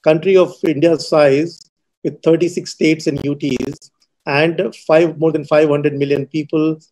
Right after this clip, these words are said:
about hundred million families. Uh, the scheme couldn't have been implemented without a very strong I T platform.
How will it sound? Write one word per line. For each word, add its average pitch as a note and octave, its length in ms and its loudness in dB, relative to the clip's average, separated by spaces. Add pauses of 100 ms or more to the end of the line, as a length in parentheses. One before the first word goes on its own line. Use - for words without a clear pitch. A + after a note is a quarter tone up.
(140)
about C3 220 0
hundred C#3 240 0
million C3+ 300 -2
families. D3 580 -2 (480)
Uh, D3+ 220 0
the E3+ 200 0
scheme A3+ 440 -2
couldn't A3 220 2
have G3+ 80 4
been F#3+ 120 0
implemented E3 600 0
without D#3+ 480 2
a E3 40 -2
very D3+ 240 -4
strong D3 600 -4
I C#3+ 180 -2
T C#3 200 -6
platform. B2 560 -6